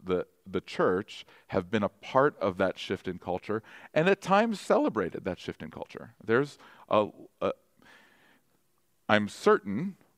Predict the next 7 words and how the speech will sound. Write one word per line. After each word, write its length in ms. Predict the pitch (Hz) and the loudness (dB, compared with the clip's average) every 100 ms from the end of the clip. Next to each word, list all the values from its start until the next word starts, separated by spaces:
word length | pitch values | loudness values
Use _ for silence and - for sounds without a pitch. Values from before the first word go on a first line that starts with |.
| _ _ _ _ _ - | _ _ _ _ _ 2
lots 280 | 101 101 - | 4 4 0
of 140 | 98 | -6
people 440 | 104 95 92 90 - | -6 -4 -2 -4 -2
at 200 | 95 - | -2 -2
York 200 | 92 98 | -6 -2
Alliance 560 | 90 85 101 156 - - - | -2 -2 -4 -6 -14 -18 -6
and 300 | 101 92 | -4 -4